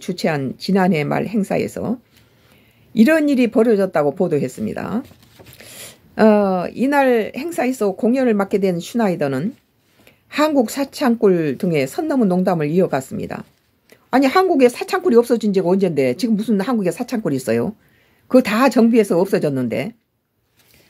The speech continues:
뭐 동남아에는 뭐 있다는, 예, 한국 남자들이 바람피로 뭐 동남아 간다는 소리는 자주 들었어요. 마사지니 뭐니 그런. 우리 한국은 지금 사창골이 없는 걸로 보-, 개인적으로 알고 있는데요.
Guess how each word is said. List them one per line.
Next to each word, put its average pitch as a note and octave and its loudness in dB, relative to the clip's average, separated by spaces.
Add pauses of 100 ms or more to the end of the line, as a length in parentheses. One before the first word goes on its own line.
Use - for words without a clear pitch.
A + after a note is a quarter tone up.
(480)
뭐 G#3 6 (520)
동남아에는 C4+ 4
뭐 F#3 2 (380)
있다는, F#3+ -2 (320)
예, D#3 -8
한국 F4 0
남자들이 A#3 2
바람피로 A3+ 0
뭐 D#3 -4
동남아 A#3 2
간다는 F3+ 0
소리는 D3 -4
자주 C#3 -4
들었어요. - -14 (840)
마사지니 E3+ 2
뭐니 B2+ -2
그런. B2 -6 (880)
우리 C#4 4
한국은 C#4 0
지금 G3+ 0
사창골이 B3+ -4
없는 G3+ 4
걸로 C#3 -2 (520)
보-, D#3+ -4
개인적으로 D3+ -2
알고 C3 -2
있는데요. E3 -2